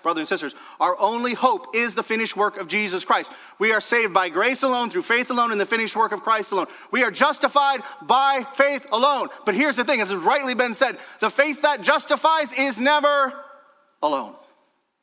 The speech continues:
Yes, we are justified by faith alone, but the faith that justified is never alone.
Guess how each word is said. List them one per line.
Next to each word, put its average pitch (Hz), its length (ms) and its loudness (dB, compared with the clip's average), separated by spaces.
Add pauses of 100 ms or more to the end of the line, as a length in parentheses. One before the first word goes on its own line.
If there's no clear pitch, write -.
(500)
Yes, 277 240 4
we 254 120 0
are 247 60 2
justified 269 520 0
by 214 240 0 (260)
faith 247 240 0
alone, 226 280 0
but 196 100 2
the - 80 -6
faith 247 320 -2
that 247 140 -2
justified 214 540 0
is 208 160 -2
never 190 420 -2
alone. 196 500 -2